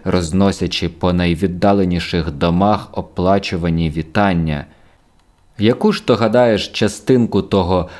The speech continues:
величезного, розшарпуваного найрізноманітнішими пристрастями міста вдалось б їм побачити? А скількох не пустить на поріг чи то ранковий сон, чи розніженість,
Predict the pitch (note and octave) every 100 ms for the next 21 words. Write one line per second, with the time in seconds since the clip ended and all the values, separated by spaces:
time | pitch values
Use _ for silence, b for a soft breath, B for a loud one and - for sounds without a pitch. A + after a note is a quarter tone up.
0 | B - G#2 A2 A2 - A#2 F2+ F#2 F2
1 | F2 E2+ D#2+ - - G#2+ F#2+ - F2+ F2+
2 | F2+ E2+ F#2 F#2 F2+ F#2+ D#2+ G2 G2 G#2
3 | G#2+ - F2 E2+ F#2 F#2 F#2 G2+ G2 -
4 | E2+ - F2 F2 F#2+ B2+ B2+ - E2+ B
5 | B B - F2 F2+ G2 E2 E2 D#2 F2+
6 | E2+ E2 F2+ F#2 F2 D2+ - - C#2+ C2
7 | - - - _ - - - - _ _
8 | _ _ _ _ G2+ - G#2+ G#2+ D3+ D#3+
9 | C#3 A#2 B2 C#3 - A2+ G#2 G2+ A2+ A#2+
10 | D3+ - B B B - - F#2+ F#2 F2+
11 | E2+ F#2 E2+ D#2+ D#2+ - A2 G#2+ B B
12 | B _ - F2 E2 D2 E2 F#2+ A2 G2+
13 | F#2 F2 E2+ -